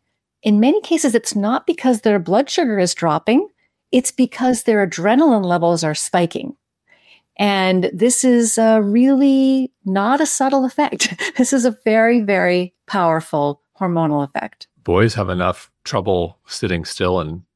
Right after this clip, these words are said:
Speaker 2: paying attention anyway, and then you put 'em on sugary sweet soda. It's, it's a recipe for disaster.
Speaker 1: <laughs> That's a, that's an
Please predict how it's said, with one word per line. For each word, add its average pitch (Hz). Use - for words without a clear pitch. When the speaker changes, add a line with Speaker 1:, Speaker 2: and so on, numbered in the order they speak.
Speaker 2:
paying 101
attention 90
anyway, 76
and 90
then 87
you 82
put 143
'em 104
on 95
sugary 98
sweet 87
soda. 80
It's, -
it's -
a -
recipe 98
for -
disaster. 98
Speaker 1:
<laughs> -
That's 233
a, 214
that's -
an 156